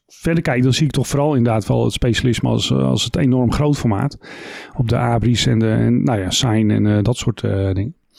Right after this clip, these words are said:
Dus, eh, dus ik ben heel benieuwd hoe ze dat gaan combineren. En ik, ik heb ook de, de curator nog even gevraagd, want die, die had mij, eh, toen vlak na het faillissement had ik die, eh, aan de lijn.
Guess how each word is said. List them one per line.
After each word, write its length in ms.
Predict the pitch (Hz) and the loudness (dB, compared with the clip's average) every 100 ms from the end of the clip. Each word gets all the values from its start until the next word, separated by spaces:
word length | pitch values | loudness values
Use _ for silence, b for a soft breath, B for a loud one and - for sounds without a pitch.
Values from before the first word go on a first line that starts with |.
| B B B B - | B B B B -4
Dus, 140 | 139 | -2
eh, 100 | 165 | 0
dus 240 | 151 151 | 0 0
ik 120 | 180 156 | -2 -2
ben 100 | 170 | 0
heel 140 | 170 | 2
benieuwd 240 | 156 151 | 2 2
hoe 120 | 135 123 | 2 2
ze 80 | |
dat 140 | 135 123 | 0 0
gaan 140 | 131 | -2
combineren. 540 | 117 123 120 135 190 190 | 0 2 4 2 0 0
En 120 | 156 | 2
ik, 240 | 165 151 | 2 -2
ik 220 | - 180 147 | -2 -2 0
heb 240 | 165 - | -2 -4
ook 260 | - 180 170 | -4 -4 -4
de, 240 | 156 165 143 | -2 0 0
de 300 | 151 139 127 | 0 0 0
curator 480 | - 151 160 - 131 | 0 0 0 -2 -2
nog 80 | 139 | 0
even 160 | 107 | -2
gevraagd, 640 | - - 131 127 - - - | -6 -4 -2 -2 -6 -12 -4
want 200 | 139 120 | -2 0
die, 140 | - | -4
die 160 | 131 127 | -2 0
had 140 | 131 | 0
mij, 400 | 131 123 123 127 - | 0 0 2 0 -2
eh, 600 | 131 120 113 113 110 110 107 B B B B | -2 0 0 0 0 -2 -4 B B B B
toen 140 | - 123 | -6 -2
vlak 260 | - 127 | -2 -2
na 140 | 135 143 | 0 -2
het 100 | 151 | -2
faillissement 600 | 143 120 131 120 113 - - - - | -2 0 2 0 -2 -8 -20 -20 -8
had 200 | 120 127 | -6 -6
ik 100 | - | -2
die, 260 | 123 117 117 | 0 2 2
eh, 240 | 113 113 | 0 0
aan 120 | 113 | 0
de 100 | 110 | 2
lijn. 340 | 107 117 165 | 2 2 0